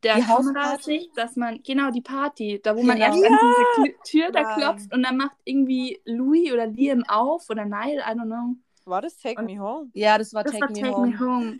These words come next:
Speaker 3: Ja, stimmt.
Speaker 1: Oh, und ich weiß noch, wie wir das dann auf diesem großen Bildschirm gesehen haben und alle haben geschrien.
Speaker 3: Ja, wie ein Spieß.
Speaker 2: <laughs> Fühl ich.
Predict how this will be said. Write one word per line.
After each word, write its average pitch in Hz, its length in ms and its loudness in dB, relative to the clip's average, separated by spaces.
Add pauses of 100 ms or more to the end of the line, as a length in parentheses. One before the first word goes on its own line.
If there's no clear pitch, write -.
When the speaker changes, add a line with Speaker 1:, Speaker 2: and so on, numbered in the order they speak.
Speaker 3:
Ja, 320 580 4
stimmt. 339 760 2
Speaker 1:
Oh, 403 220 -8
und 277 60 6
ich 277 220 -2
weiß 269 360 2
noch, 294 260 2 (160)
wie 262 160 -4
wir 277 120 -2
das 254 180 -6
dann 240 300 -4 (120)
auf 254 160 -6
diesem 247 300 0
großen 254 880 -2
Bildschirm 262 500 -2
gesehen 226 580 0
haben 233 480 0
und - 220 -6
alle 285 240 0
haben 254 160 2
geschrien. 277 960 0 (320)
Speaker 3:
Ja, 294 640 2
wie 403 340 -4
ein 349 640 -4 (640)
Spieß. 330 100 -4
Speaker 2:
<laughs> 622 1400 -10
Fühl 240 300 0
ich. 185 420 -6